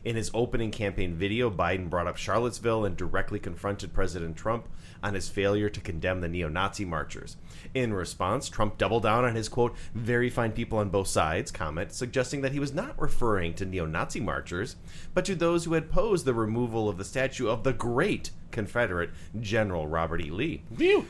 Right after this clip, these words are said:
Speaker 1: Yeah, that, that seems reasonable, Nick, right?
Speaker 2: Sounds
Speaker 1: Totally,
Speaker 2: kinda
Speaker 1: totally
Speaker 2: Razzian.
Speaker 1: reasonable, yeah. All right, going back to Biden.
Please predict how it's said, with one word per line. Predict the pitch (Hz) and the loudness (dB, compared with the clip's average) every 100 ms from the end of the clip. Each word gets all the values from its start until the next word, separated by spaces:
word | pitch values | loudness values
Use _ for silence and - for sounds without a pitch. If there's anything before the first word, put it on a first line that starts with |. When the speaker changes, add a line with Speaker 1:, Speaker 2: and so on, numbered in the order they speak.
| - | -6
Speaker 1:
Yeah, | 240 | -6
that, | 220 - | -2 -2
that | 415 | 0
seems | 294 214 | 0 0
reasonable, | 285 208 98 | 0 2 2
Nick, | 82 78 | 0 0
right? | 127 | 0
Speaker 2:
Sounds | 240 311 | 2 0
Speaker 1:
Totally, | - - 98 | 2 2 4
Speaker 2:
kinda | |
Speaker 1:
totally | 101 - 104 | 2 2 0
Speaker 2:
Razzian. | 104 | 2
Speaker 1:
reasonable, | 95 76 - - | 0 0 -2 0
yeah. | |
All | 151 | 4
right, | 139 | 4
going | 165 170 | 6 6
back | 170 165 | 6 2
to | 143 | 4
Biden. | 135 107 85 | 6 6 2